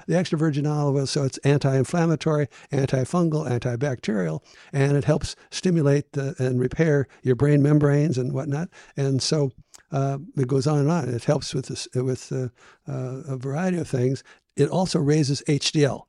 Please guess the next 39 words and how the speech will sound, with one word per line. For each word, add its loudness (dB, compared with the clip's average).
and 2
H 2
D 4
L 4
is 4
why 2
women 6
have 0
a 0
better 6
response 2
to -2
covid 4
than 6
men 8
do. -4
Men 6
have, 4
in 4
general, 4
low 6
H 2
D 2
Ls, 0
and 2
women 6
have 4
high. 0
And 2
yet, 2
so 0
why 4
is 2
that? 2
Because 2
H 2
D 2
L 4
is 2